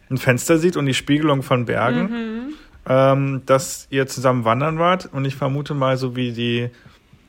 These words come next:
Speaker 1: ähm, Berge aussehen, nicht Harz und auch nicht
Speaker 2: <laughs>
Speaker 1: Sächsische Schweiz, sondern doch eher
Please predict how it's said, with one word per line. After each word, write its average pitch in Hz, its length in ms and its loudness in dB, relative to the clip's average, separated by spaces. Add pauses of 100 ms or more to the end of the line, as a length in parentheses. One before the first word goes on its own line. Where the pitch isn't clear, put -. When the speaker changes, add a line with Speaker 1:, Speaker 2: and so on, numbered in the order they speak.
(920)
Speaker 1:
ähm, 104 760 -4
Berge 110 300 0
aussehen, 110 760 -4
nicht - 340 -6 (180)
Harz 127 440 -4
und - 120 -10
auch 110 220 -2
nicht 302 220 0
Speaker 2:
<laughs> - 80 -4
Speaker 1:
Sächsische 254 420 -4
Schweiz, 113 460 -6
sondern 113 260 -2 (580)
doch 123 260 0
eher 107 560 2